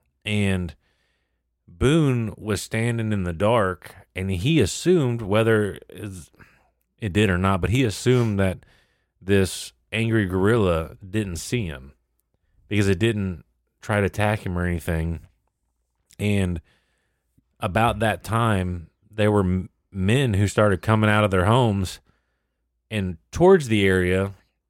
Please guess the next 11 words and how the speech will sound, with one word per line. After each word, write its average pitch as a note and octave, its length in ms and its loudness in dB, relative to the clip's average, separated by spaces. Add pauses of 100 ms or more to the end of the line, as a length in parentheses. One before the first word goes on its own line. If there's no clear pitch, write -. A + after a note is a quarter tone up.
(960)
to A#2 120 2
investigate G2+ 580 0
the F2+ 100 -6
sound. G2 580 -2 (800)
And G2 80 -2
at F2 100 -4
that A#2+ 240 -2
point, F#2 400 -2 (540)
that's G#2 260 -2
when G2 140 0
Bigfoot F#2+ 480 0